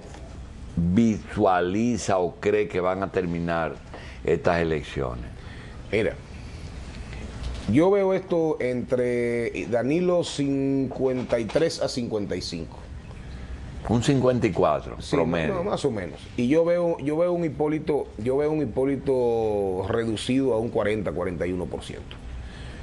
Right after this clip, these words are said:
Speaker 2: El que no unifica un partido no puede unificar un país. Óyeme, el que no unifica su partido no puede unificar un país. Hipólito en un momento,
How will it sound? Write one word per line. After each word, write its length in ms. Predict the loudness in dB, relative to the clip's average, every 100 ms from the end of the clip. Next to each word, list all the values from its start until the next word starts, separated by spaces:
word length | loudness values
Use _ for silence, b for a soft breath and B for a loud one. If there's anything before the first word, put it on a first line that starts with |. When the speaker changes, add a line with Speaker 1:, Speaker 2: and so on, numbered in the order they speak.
| B B -10 -10 -10 -6 0
Speaker 2:
El 100 | 2
que 140 | 4
no 80 | 4
unifica 400 | 2 0 0 -2
un 100 | -2
partido 400 | -2 -2 -2 0
no 80 | 0
puede 200 | 0 0
unificar 420 | 0 -2 0 0
un 100 | 0
país. 720 | 0 0 0 -2 -4 -8 -12 -12 -12 -10 -10 -12 -14 -14 -14 -14 -12 -10 -10 -10 -10 -12 -12 -12 -12 -12 -10 -10 -6 2
Óyeme, 440 | 4 4 0 -4 -10 0
el 160 | 2 4
que 160 | 4
no 140 | 4 4
unifica 480 | 2 2 0 0
su 160 | 0 0
partido 400 | -2 0 -2 0
no 140 | -2
puede 260 | 0 0 0
unificar 440 | 0 -2 -2 -2
un 120 | -2 -2
país. 580 | 0 0 0 -2 -4 -10 -16 -14 -14 -14 -12 -12 -10 -10 -4 2
Hipólito 560 | 2 4 2 2 0
en 80 | -4
un 140 | -2
momento, 560 | 0 0 0 0 -2 -2